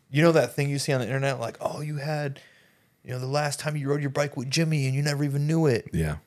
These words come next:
Speaker 1: That's gonna be the last C D I ever play.
Speaker 2: I love that.
Speaker 1: Last one
Speaker 2: It's
Speaker 1: ever gets
Speaker 2: perfect.
Speaker 1: played. It's perfect.
Speaker 2: It's perfect.
Speaker 1: So I'm really hyped on that retail good right now.
Speaker 2: I love that for you.
Speaker 1: Really hyped on that retail good right now. And it comes with, uh,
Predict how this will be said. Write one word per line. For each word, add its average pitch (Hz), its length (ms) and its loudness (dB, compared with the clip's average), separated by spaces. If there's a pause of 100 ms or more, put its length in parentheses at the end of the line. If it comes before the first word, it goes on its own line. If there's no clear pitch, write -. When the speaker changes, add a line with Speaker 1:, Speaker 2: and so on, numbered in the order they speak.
(140)
Speaker 1:
That's - 140 -16
gonna 90 120 -14
be - 100 -20
the - 60 -20
last - 240 -20
C - 80 -20
D - 100 -20
I - 120 -20
ever - 160 -20 (300)
play. 71 100 -6
Speaker 2:
I - 20 -4
love 76 220 -4
that. - 180 -10 (180)
Speaker 1:
Last 107 280 0
one 107 140 -8 (180)
Speaker 2:
It's 110 100 -2
Speaker 1:
ever 107 60 -2
gets 98 160 0
Speaker 2:
perfect. - 200 -6 (120)
Speaker 1:
played. - 640 -20
It's - 80 -6
perfect. - 460 -10
Speaker 2:
It's - 80 -8
perfect. - 640 -2 (760)
Speaker 1:
So 143 140 6
I'm 127 160 0
really 127 180 10
hyped 113 200 6
on 110 80 0
that 98 160 -4
retail 104 260 -6
good 92 160 -10
right - 80 -14
now. - 260 -4
Speaker 2:
I 87 40 4
love 87 160 2
that 80 160 -2
for - 100 -8
you. - 100 -6 (160)
Speaker 1:
Really 107 300 -2
hyped 107 180 -4
on 92 100 -8
that 80 100 -12
retail 110 260 -10
good - 180 -14
right - 120 -16
now. - 180 -14 (720)
And 113 80 -8
it 110 80 -8
comes 110 200 -2
with, 110 140 -2
uh, 98 440 2